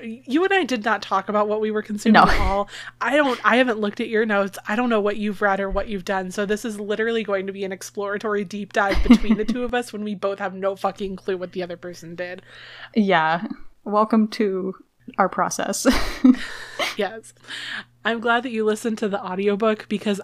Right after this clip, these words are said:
Speaker 1: I watched the twenty nineteen film adaptation and did not like it. So I am ready to hear y-, what you have to say about the audiobook so that we, or about the novella so that we can talk about the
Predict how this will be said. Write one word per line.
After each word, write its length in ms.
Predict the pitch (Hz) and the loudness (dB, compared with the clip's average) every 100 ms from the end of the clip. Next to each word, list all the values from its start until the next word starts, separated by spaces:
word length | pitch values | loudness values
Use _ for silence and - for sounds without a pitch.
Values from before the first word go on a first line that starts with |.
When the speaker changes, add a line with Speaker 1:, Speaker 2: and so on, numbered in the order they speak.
| - | 0
Speaker 1:
I 220 | 196 226 | 4 6
watched 320 | 233 208 202 | 8 6 4
the 80 | 202 | -6
twenty 260 | - 208 202 | -4 -2 -2
nineteen 460 | 190 190 - 190 | -2 -4 -4 -6
film 280 | 180 196 185 196 | 0 0 0 0
adaptation 840 | 202 214 208 240 233 262 254 247 254 - - - | 0 0 0 -2 0 0 0 -2 -8 -14 -20 -10
and 240 | 196 208 180 | -2 -2 2
did 160 | 233 208 | 2 2
not 160 | 185 | 0
like 220 | 190 185 | -4 -4
it. 240 | 196 190 - | -4 -4 -8
So 280 | - 208 196 | -2 0 2
I 220 | 214 208 | 2 2
am 220 | 208 196 | 0 -2
ready 380 | 196 208 208 214 | 0 2 2 -2
to 140 | 226 208 | -6 -8
hear 360 | 214 202 196 | -4 0 0
y-, 220 | 196 180 208 220 185 | -2 -8 -18 -20 -8
what 140 | 202 214 | -6 -2
you 160 | 220 | 0
have 100 | 233 | 0
to 80 | 196 | -2
say 160 | 190 190 | -4 -6
about 180 | 180 185 | -6 -10
the 60 | 185 | -12
audiobook 720 | 180 185 170 185 180 - - _ | -8 -8 -6 -6 -6 -10 -20 _
so 240 | - 185 175 | -10 -8 -6
that 180 | 185 | -8
we, 200 | 208 185 - - | -8 -12 -14 -8
or 80 | 196 | -6
about 320 | 190 185 185 | -4 -4 -6
the 80 | 190 | -8
novella 480 | 175 170 175 170 175 | -10 -10 -10 -10 -10
so 180 | - 175 | -8 -8
that 120 | 180 | -10
we 80 | 180 | -12
can 160 | 180 | -14
talk 200 | - 175 | -10 -8
about 200 | 170 175 | -8 -10
the 180 | 185 180 | -10 -12